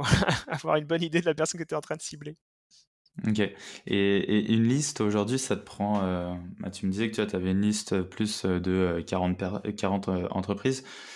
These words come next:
Speaker 1: Ouais.
Speaker 2: Euh, à partir de quel moment tu dis, euh, « Ok, bon, bah, ma liste, euh, elle est finie, j'en entame une autre ». Est-ce que t'en entames, euh, une autre en parallèle ? Euh, quelle est un peu la durée de vie de ta liste ?
Speaker 1: Bah, ma liste, on va vraiment, on va la faire durer sur le temps du trimestre.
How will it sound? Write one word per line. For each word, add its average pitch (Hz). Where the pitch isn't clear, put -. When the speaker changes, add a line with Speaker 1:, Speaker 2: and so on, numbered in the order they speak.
Speaker 1:
Ouais. 147
Speaker 2:
Euh, 95
à 98
partir 110
de 101
quel 113
moment 117
tu 104
dis, 110
euh, « 95
Ok, 98
bon, 101
bah, 92
ma 90
liste, 104
euh, 90
elle 95
est -
finie, 107
j'en 95
entame 92
une 98
autre ». 123
Est-ce -
que 98
t'en 95
entames, 98
euh, 87
une 98
autre 104
en 95
parallèle ? 101
Euh, 92
quelle 98
est 107
un 104
peu 104
la 95
durée 95
de 92
vie 98
de -
ta 95
liste ? -
Speaker 1:
Bah, 175
ma 175
liste, 226
on 170
va 160
vraiment, 180
on -
va 196
la 170
faire 170
durer 175
sur 190
le 160
temps 190
du 180
trimestre. -